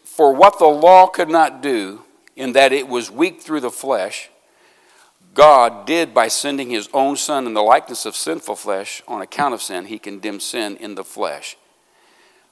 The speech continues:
Paul says here that the law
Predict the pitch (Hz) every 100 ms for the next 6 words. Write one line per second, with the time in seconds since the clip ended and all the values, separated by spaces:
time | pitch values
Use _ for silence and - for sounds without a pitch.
0 | _ _ 185 208 202 160 - 170 160 143
1 | 123 - _ _ _ _ _ _ _ _
2 | 135 135 135 165 196 156 123 123 131